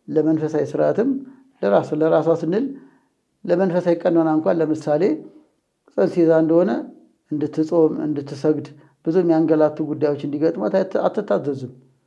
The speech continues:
ስለዚህ እንድትጸልይ የመሳሰሉ የምትታዘዘው። ለምን? ለቀኖና እንኳን ማወቋ ጠቃሚ ነው፣ እንኳን ለሌላው።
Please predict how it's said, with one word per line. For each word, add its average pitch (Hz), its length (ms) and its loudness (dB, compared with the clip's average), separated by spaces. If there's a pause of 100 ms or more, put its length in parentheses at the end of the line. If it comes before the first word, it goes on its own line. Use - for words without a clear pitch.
(680)
ስለዚህ 185 340 2
እንድትጸልይ 165 720 2
የመሳሰሉ 170 480 0
የምትታዘዘው። 160 680 -2
ለምን? 180 280 -2
ለቀኖና 208 500 2
እንኳን 185 360 2
ማወቋ 165 280 2 (120)
ጠቃሚ 135 320 -4
ነው፣ 135 140 -6
እንኳን 160 240 0
ለሌላው። 135 360 -4